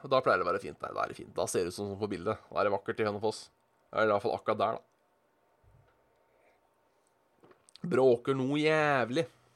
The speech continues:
Bråker noe jævlig, den fossen, når den slår på. Det er fin foss. Det eneste vi har å skryte av Hønefoss,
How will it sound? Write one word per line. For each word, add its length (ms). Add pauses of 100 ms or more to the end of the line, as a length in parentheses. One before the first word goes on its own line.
(240)
Bråker 440
noe 200
jævlig, 500
den 140
fossen, 280
når 120
den 80
slår 140
på. 100 (220)
Det 120
er 100
fin 180
foss. 200 (120)
Det 160
eneste 200
vi 60
har 160
å 60
skryte 200
av 80
Hønefoss, 340